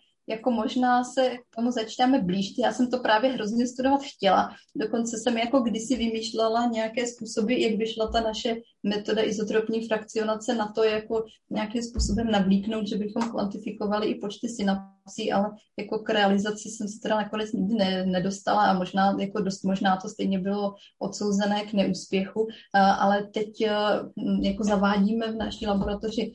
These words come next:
novou, eh, metodu, eh, která dokáže, eh, vlastně kvantifikovat počty neuronů i teda jako synapsí, teoreticky v celých mozcích, které se prostě prosvětlí,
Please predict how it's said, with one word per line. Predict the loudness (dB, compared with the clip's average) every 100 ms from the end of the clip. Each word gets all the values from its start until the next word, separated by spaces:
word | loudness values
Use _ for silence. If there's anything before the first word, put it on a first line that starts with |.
| _ -2
novou, | 0 2 2 2 2 2 2
eh, | 4
metodu, | 4 2 0 -4 0 0 -2 -12 _ -20 -20 _ 0
eh, | 0
která | 0 0 2 2
dokáže, | 2 0 0 0
eh, | -2 -4 _ 2 4 6 4 0 -10 -20 _ -6 0
vlastně | 0 -2 -6 -6
kvantifikovat | -4 -2 0 -2 -6 -6 0 0 0 -4 _
počty | -8 -6 0
neuronů | 0 2 0 0 -2
i | -2
teda | 0 2
jako | 2 0 -2 -2
synapsí, | -4 0 0 -2 -2 -2 -2 -10 _ _
teoreticky | -2 0 0 -4 -6 -6 -6
v | -4
celých | -4 -4 -2
mozcích, | -2 -2 -4 -4 -4
které | -2 -4
se | -4 -8 -14
prostě | -12 -10
prosvětlí, | -4 -4 -4 -4 -4 -4 -6 -4 -6